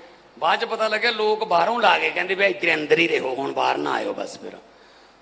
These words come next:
ਸੋ ਇਹ, ਇਹ ਕੰਮ ਤਾਂ ਆਪਾਂ ਨਹੀਂ ਕਰਨਾ, ਆਪਾਂ ਤਾਂ ਤੁਹਾਡੇ ਚੋਂ ਹੀ ਨਿਕਲਿਆ,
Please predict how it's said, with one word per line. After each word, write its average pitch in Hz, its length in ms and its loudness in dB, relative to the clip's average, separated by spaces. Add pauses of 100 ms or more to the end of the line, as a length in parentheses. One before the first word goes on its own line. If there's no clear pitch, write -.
(120)
ਸੋ - 220 -4
ਇਹ, 202 640 4
ਇਹ 185 220 -2
ਕੰਮ 180 300 -2
ਤਾਂ 185 120 -2
ਆਪਾਂ 180 240 -4
ਨਹੀਂ 175 160 -2
ਕਰਨਾ, 185 300 0
ਆਪਾਂ 175 220 -2
ਤਾਂ 180 100 0
ਤੁਹਾਡੇ 160 280 -2
ਚੋਂ 202 160 -4
ਹੀ 196 40 -6
ਨਿਕਲਿਆ, 185 460 -2